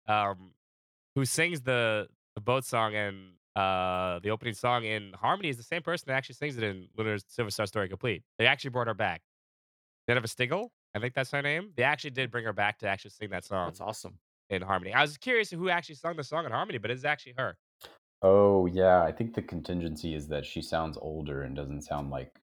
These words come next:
Speaker 3: a fifteen-year-old
Speaker 1: Probably. I mean,
Speaker 3: anymore.
Speaker 2: Right. <laughs>
Speaker 1: it's, yeah,
Speaker 2: I mean, she
Speaker 1: two thousand ten
Speaker 2: was
Speaker 1: compared to the
Speaker 2: older. <laughs>
Speaker 1: nineteen ninety-nine,
Speaker 2: Yeah,
Speaker 1: yeah.
Speaker 2: that makes sense, yeah. That's interesting, yeah. Um, so I think that, uh, we covered most of what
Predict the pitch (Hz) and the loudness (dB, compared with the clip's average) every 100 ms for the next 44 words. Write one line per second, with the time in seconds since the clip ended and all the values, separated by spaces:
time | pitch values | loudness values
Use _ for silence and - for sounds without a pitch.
0 | - - - - 220 214 156 120 120 135 | -12 -10 -12 -2 2 4 4 2 0 -2
1 | 131 127 123 117 139 139 143 147 127 123 | -2 2 4 4 4 4 6 6 4 4
2 | 147 156 - - 120 120 156 113 131 147 | 2 4 6 6 4 2 2 4 6 6
3 | 147 104 123 127 139 127 160 117 113 123 | 4 4 2 4 4 4 4 2 2 2
4 | 104 147 127 90 127 135 123 165 151 120 | 2 2 2 0 -2 -2 -2 -4 -4 -6
5 | 151 135 - _ _ _ _ _ _ 135 | -8 -8 -10 _ _ _ _ _ _ -4
6 | 131 135 143 - 98 92 107 135 107 _ | -2 -2 -4 -6 -8 -8 -6 -6 -8 _
7 | _ _ _ _ _ - 151 160 160 - | _ _ _ _ _ 4 6 6 4 -8
8 | - 190 - 175 359 - 277 143 135 131 | 4 6 6 2 0 2 4 8 8 6
9 | 143 - 226 - 185 117 139 - - 120 | 2 -2 0 0 0 0 0 0 -6 0
10 | 110 104 101 98 107 107 107 | 0 0 -4 -14 -6 -2 -2